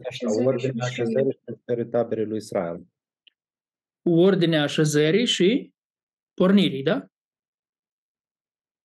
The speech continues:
Speaker 3: Ordinea tăbărârii și pornirii la drum. Deci cum s-a așezat tabăra și cum se pornea tabăra la drum.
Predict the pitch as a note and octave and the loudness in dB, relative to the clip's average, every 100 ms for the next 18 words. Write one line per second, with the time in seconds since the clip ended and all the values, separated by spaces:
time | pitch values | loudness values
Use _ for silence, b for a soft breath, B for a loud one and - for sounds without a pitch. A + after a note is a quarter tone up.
0 | _ _ _ _ - F#3 E3+ D#3+ D3+ D3+ | _ _ _ _ 2 2 4 2 2 0
1 | D3 C#3+ E3+ C4 C4+ A3 - C4 - A#3 | 0 2 2 2 -2 -2 -2 -2 2 4
2 | G#3 D3+ B2+ - _ - F3 D#3+ D3 B2 | 4 2 -2 -8 _ -2 0 2 0 -2
3 | _ _ _ _ _ _ _ _ _ _ | _ _ _ _ _ _ _ _ _ _
4 | _ _ _ _ _ D#3 - - F#3+ F3 | _ _ _ _ _ -10 -8 0 2 2
5 | D#3 D#3 D3 D3+ F3+ A3 A#3 C4+ C#4+ D4+ | 0 0 0 0 0 0 0 0 0 -4
6 | - - A3 G3+ - F#3 F3 D3+ D3+ C#3+ | -12 -4 0 0 0 0 0 -2 -2 -2
7 | C#3 C#3 C#3 C3 B2 | 0 0 0 -4 -10